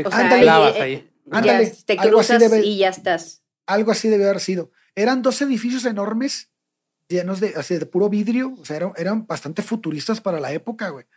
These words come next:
Speaker 2: Y este, y pues eran su-, llamaba mucho la atención de los estudian-, de los niños que querían estudiar ahí. Y, y esto hay que, hay que dejar claro que también es una característica de la posguerra.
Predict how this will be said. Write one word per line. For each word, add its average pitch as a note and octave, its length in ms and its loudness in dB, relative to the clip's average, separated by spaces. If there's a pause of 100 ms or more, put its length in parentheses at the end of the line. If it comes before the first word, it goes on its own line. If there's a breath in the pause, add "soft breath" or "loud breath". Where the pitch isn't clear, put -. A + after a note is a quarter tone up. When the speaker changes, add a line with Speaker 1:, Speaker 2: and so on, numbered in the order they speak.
(680 loud breath)
Speaker 2:
Y E3+ 140 -2
este, C#3+ 560 -4 (340 loud breath)
y F3 100 -4
pues - 240 0
eran F3 200 2
su-, G3 240 -8
llamaba E3 360 0
mucho F#3 260 -2
la G3 80 0
atención D#3 360 -8
de F3 80 -6
los E3 100 -4
estudian-, C#3+ 460 -10
de C#3 80 -10
los B2 220 -12
niños D3+ 160 -12
que D3 80 -16
querían D3+ 160 -8
estudiar C#3+ 220 -6
ahí. C3+ 200 -8 (920 loud breath)
Y, E3 500 -2
y F#3+ 220 -2
esto C4+ 580 -2 (360)
hay F3+ 160 -6
que, F3+ 560 -4 (540)
hay D3+ 120 -8
que G#3 100 0
dejar F#3+ 260 -6
claro G#3+ 340 -4
que F3 120 -8
también D#3+ 420 -6
es F3 160 -6
una F#3 180 -6
característica F3 720 -8
de D3+ 80 -6
la C3+ 180 -10
posguerra. C#3 560 -10